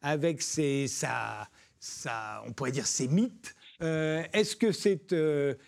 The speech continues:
est-ce que ce régime est le produit de cette droite révolutionnaire dont parle Zef Stirnel dans ses travaux et où il voit l'origine du fascisme et qui serait né en France ? Euh, pour vous, euh, Alia Aglan, c'est fasciste ou c'est pas fasciste, Vichy ?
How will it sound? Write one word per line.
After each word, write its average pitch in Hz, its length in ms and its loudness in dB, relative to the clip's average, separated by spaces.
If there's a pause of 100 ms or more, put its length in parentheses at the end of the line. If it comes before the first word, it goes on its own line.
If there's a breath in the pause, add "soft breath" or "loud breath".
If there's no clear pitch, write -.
(140 soft breath)
est-ce 165 200 0
que 190 120 4
ce - 160 2
régime 226 640 4
est 196 40 6
le 170 160 4
produit 190 520 4
de 190 180 2
cette 139 340 0
droite 190 300 2
révolutionnaire 160 960 2
dont 165 220 0
parle 156 400 2
Zef 131 240 -2
Stirnel 175 600 0
dans 127 140 -4
ses 131 180 -4
travaux 185 540 0 (240 loud breath)
et 202 100 6
où 180 120 4
il 156 120 4
voit 208 280 2
l'origine 170 760 4
du 127 140 0
fascisme 226 720 0 (260 loud breath)
et 190 100 4
qui 175 160 0
serait 147 260 -2
né 208 300 2
en 170 100 -2
France ? 170 540 -4 (340 loud breath)
Euh, 160 260 2 (120)
pour 160 120 4
vous, 220 340 4
euh, 160 340 2
Alia 165 300 2
Aglan, 175 440 2 (500 loud breath)
c'est - 200 0
fasciste 233 420 2
ou 190 80 4
c'est 170 140 2
pas 160 160 -2
fasciste, 135 560 -4
Vichy ? 107 500 -6